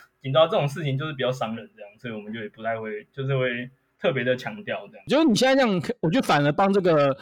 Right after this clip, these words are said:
Speaker 2: 实验中学的人有，就是平反一下。其实你们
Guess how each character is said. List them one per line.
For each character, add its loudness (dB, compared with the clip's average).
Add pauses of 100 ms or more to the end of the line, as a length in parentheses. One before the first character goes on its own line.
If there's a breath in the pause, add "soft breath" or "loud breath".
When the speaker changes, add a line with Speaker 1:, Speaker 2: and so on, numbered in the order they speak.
(180 loud breath)
Speaker 2:
实 -2
验 4
中 2
学 2
的 4
人 2
有， 0 (300)
就 2
是 6
平 0
反 0
一 0
下。 0
其 0
实 4
你 4
们 0